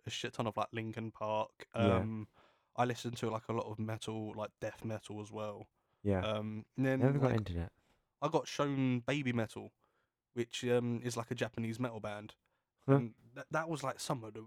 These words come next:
Speaker 1: well, I mean, I still listen to it periodically.
Speaker 2: Yeah.
Speaker 1: No idea what they're saying,
Speaker 2: No.
Speaker 1: but it's good. But it's just one of the things, 'cause, like, back in then I was like, "Oh yeah, emo."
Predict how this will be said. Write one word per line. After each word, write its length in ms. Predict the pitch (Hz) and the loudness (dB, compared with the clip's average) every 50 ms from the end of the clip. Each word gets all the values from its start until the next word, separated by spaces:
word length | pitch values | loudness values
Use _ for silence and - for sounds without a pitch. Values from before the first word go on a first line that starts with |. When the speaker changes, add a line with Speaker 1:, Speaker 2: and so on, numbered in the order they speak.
| 113 - - _ _ | -16 -20 -20 _ _
Speaker 1:
well, 80 | - | 0
I 20 | 117 | 0
mean, 200 | 120 117 110 113 - | 0 0 -2 -2 -4
I 80 | 120 120 | -4 -4
still 220 | - - 147 123 | -2 -2 0 0
listen 220 | 113 117 - 113 113 | 0 0 -2 -4 -6
to 80 | - | -6
it 80 | 107 - | -8 -4
periodically. 600 | - 120 107 104 117 113 107 - - 101 98 - - _ _ _ - | -4 -2 0 0 0 -2 -2 -6 -12 -16 -16 -16 -18 _ _ _ 4
Speaker 2:
Yeah. 220 | 110 107 98 101 110 | 6 6 6 4 4
Speaker 1:
No 300 | 135 151 160 156 151 143 | 4 6 6 8 8 8
idea 240 | 131 123 135 127 117 | 6 6 4 4 4
what 160 | 113 110 110 | 2 0 0
they're 120 | 117 110 | -2 -4
saying, 420 | - - 143 127 101 101 101 113 120 _ _ _ _ _ _ _ _ _ _ _ - | 0 0 0 0 0 -4 -8 -10 -12 _ _ _ _ _ _ _ _ _ _ _ -2
Speaker 2:
No. 140 | 104 98 98 | 2 4 4
Speaker 1:
but 60 | 95 | 4
it's 100 | 95 110 | 4 2
good. 300 | - 240 240 185 135 - - _ _ _ _ _ - | 2 4 4 4 2 2 -6 _ _ _ _ _ -2
But 100 | 151 156 | -2 0
it's 120 | 165 - | 0 -2
just 120 | 190 175 | -2 0
one 140 | 202 190 180 | 2 2 2
of 20 | 170 | 2
the 80 | 160 | 2
things, 240 | - 180 165 135 - | 2 2 0 0 -2
'cause, 260 | - - 160 147 135 | -2 -2 -2 0 0
like, 280 | - 135 131 - - - _ | 0 0 -2 -2 -8 0 _
back 120 | 156 156 | 2 2
in 60 | 160 151 | 4 2
then 100 | 139 135 | 4 4
I 60 | 131 | 4
was 80 | 120 | 2
like, 80 | 123 110 - | 2 2 2
"Oh 120 | 120 117 | 2 2
yeah, 260 | 113 113 110 110 110 110 | 2 2 0 -2 -2 -2
emo." 320 | 117 117 110 110 107 107 | -4 -4 -4 -4 -4 -6